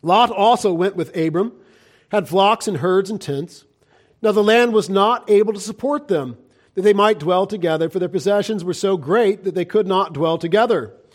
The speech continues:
And there was strife between the herdsmen of Abram's livestock and the herdsmen of Lot's livestock. The Canaanites and the Perizzites then dwelt in the land. So Abram said to Lot,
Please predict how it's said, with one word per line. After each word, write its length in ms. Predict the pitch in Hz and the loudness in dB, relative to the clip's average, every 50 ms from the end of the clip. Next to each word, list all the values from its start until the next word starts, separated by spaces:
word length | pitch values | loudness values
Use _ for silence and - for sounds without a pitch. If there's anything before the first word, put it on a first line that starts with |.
| _ _ _ _ _ _ - | _ _ _ _ _ _ -4
And 100 | 208 214 | -2 0
there 60 | 233 | 2
was 160 | 233 202 - | 0 0 -2
strife 400 | - - 196 220 254 285 294 294 | -2 0 4 4 4 4 4 0
between 220 | 233 - 196 208 | -6 -6 -4 -2
the 80 | 190 160 | -2 0
herdsmen 460 | 147 196 240 285 285 190 175 185 175 | 0 2 2 2 0 -2 -2 -2 -2
of 80 | 175 180 | 0 0
Abram's 460 | 190 196 214 214 220 220 214 196 - - - - _ _ - | 2 2 2 2 2 0 0 -4 -10 -14 -20 -20 _ _ -4
livestock 680 | 175 175 190 208 208 208 - - - 190 190 196 202 202 | 0 2 2 4 2 0 -2 -2 -2 0 2 2 0 0
and 80 | 202 175 | -2 -2
the 40 | |
herdsmen 380 | 147 175 208 208 190 156 196 196 | 0 0 0 0 0 0 -2 -2
of 100 | 190 143 | -2 0
Lot's 340 | 160 170 180 190 185 - - | 0 0 0 0 -2 -2 -4
livestock. 680 | 175 170 165 165 156 - - - 170 151 165 180 180 | -2 -2 0 -2 -2 -6 -8 -6 -4 -2 -2 -2 -4
The 80 | - 175 | -6 -8
Canaanites 640 | - - 185 208 214 202 202 196 202 208 202 196 | -4 0 0 0 2 2 2 2 2 0 -2 -2
and 80 | - 160 | -6 -10
the 60 | 147 | -10
Perizzites 680 | - - 202 202 208 196 147 185 175 180 185 190 185 - | -4 -4 -2 -2 -2 -2 -2 -2 0 0 -2 -2 -4 -4
then 180 | 151 180 190 | -4 -4 -4
dwelt 320 | 175 139 160 165 165 165 170 | -2 -2 -2 -2 -2 -4 -4
in 100 | 175 170 | -6 -6
the 60 | 170 | -4
land. 400 | 160 147 135 131 131 143 165 - _ _ _ _ _ _ _ - | -4 -6 -6 -8 -10 -12 -12 -16 _ _ _ _ _ _ _ -6
So 160 | - 220 220 | -4 0 4
Abram 320 | 226 233 247 254 247 233 | 4 4 6 4 0 0
said 200 | - 220 208 208 | 0 -2 -2 -2
to 60 | 202 | -2
Lot, 420 | 208 180 151 143 139 160 175 - | -2 -2 0 0 0 -2 -4 -8